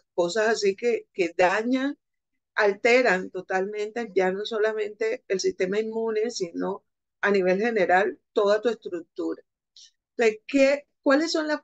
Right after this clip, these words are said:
partes del sistema inmunitario o el sistema inmune?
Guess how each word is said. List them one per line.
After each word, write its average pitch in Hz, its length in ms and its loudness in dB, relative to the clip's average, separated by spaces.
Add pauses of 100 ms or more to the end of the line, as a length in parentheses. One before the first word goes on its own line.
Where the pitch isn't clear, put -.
partes 269 380 -2
del 254 160 0
sistema 208 760 -4 (180)
inmunitario 175 960 -4 (420)
o 196 140 2
el 180 60 2
sistema 180 440 -2
inmune? 196 420 2